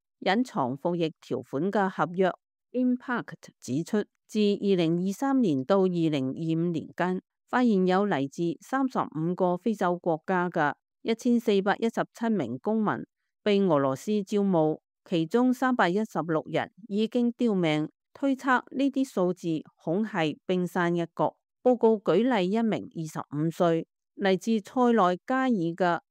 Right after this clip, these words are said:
迪奧普，二零二三年獲得俄羅斯國立大學嘅獎學金。不過一抵達當地，就被帶到軍隊煮飯，並被派往烏克蘭。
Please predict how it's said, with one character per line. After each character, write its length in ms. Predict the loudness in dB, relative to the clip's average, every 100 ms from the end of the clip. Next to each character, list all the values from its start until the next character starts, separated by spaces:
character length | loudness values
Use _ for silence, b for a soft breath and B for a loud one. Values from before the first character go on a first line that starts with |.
| _
迪 80 | -4 2
奧 180 | 2
普， 400 | 0 -2 -2 -2 -8 _ _
二 100 | 0
零 260 | 0 0 -2
二 80 | -2
三 300 | 0 2 2
年 240 | 2 0
獲 180 | 0 0
得 80 | 0
俄 260 | 2 2 0
羅 180 | -2
斯 300 | -2 -2 0
國 220 | 0 0 2
立 80 | 0 -2
大 180 | -2 -2
學 200 | -2 -6 -4
嘅 160 | -4 -4
獎 260 | -6 -8
學 220 | -4 -6 -4
金。 200 | -4 -4 -8 _ _ -4
不 100 | 0
過 340 | 2 2 0 -6
一 140 | -2
抵 320 | -2 -2 -2 0
達 200 | -2 -2 -2
當 220 | -2 0
地， 340 | 0 0 -2 _ _ -2
就 100 | 0
被 220 | 2 2
帶 240 | 2 0
到 200 | 2 0 0
軍 260 | 0 0
隊 220 | 0 -2
煮 160 | -2 -4
飯， 400 | -2 0 0 -2 -8 _ _
並 180 | -2 0
被 160 | 2
派 340 | 0 0 0 2
往 280 | 2 2 0
烏 180 | -2
克 100 | -2 0
蘭。 360 | 0 -2 -4